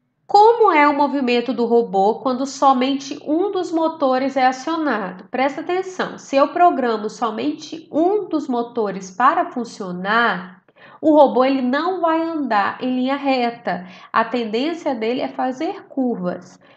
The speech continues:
Então, olha a nossa resposta. Quando somente um dos motores é acionado, o robô tende a fazer curvas.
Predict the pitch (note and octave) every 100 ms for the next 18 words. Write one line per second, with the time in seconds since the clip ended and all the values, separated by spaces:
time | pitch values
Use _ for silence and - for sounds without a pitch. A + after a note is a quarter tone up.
0 | _ A3 A#3 B3+ C#4+ D4+ D4+ C#4+ D4 D#4
1 | D#4+ - G#3+ F#3 F#3 - - _ _ _
2 | - _ _ C#4+ D#4+ D#4 D#4+ E4 D4 C4
3 | C#4 - D#4+ - D#4 G4 G#4 F4+ D4 C#4
4 | C4+ A#3+ G#3 G3+ G3 F#3+ F#3+ - F3+ G#3
5 | A#3 A3+ F#3 - - A#3 C4+ G#3 A#3 C4+
6 | - G3+ G#3 A3 D4 A3+ A3 - A3 G#3
7 | G#3 A3+ C#4 - - C4 - F3 E3+ -